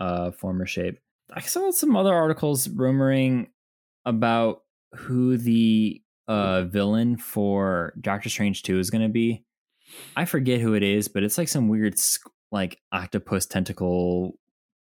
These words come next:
big-eyed monster kind of thing. I don't know.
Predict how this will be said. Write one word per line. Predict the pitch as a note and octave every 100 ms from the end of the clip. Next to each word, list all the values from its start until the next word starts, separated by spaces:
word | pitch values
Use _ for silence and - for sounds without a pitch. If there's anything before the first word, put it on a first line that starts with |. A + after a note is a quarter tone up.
| _
big-eyed | G2+ F#2 F#2 F#2 F#2
monster | E2+ F2 - -
kind | F2+ F#2
of | F#2
thing. | - F2+ -
I | - G#2+
don't | F2
know. | E2+ E2+